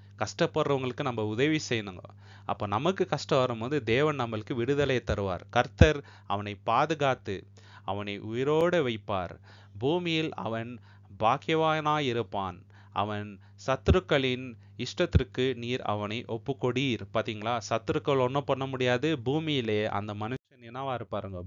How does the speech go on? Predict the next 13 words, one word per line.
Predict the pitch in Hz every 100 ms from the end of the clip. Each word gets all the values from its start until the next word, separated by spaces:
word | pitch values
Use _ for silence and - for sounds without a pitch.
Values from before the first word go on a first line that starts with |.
| 95
பாக்கியவானா | 101 101 135 123 117 113
இருப்பார். | 110 101 101 95
நம்ம | 98 101
என்ன | 107 131 139
பண்ணணும்? | 117 107 98 90 _ _ _ _ _
ஏழைங்களுக்கு | 110 110 143 147 139 127 117
ஹெல்ப் | 120 127
பண்ணுங்க. | 147 135 123 101 - _ _ - - - -
சரிங்களா? | 101 101 110
இது | 123 113
முக்கியமான | 110 117 101 151 151 156 151
ஒரு | 139
விஷயம். | 123 - 135 123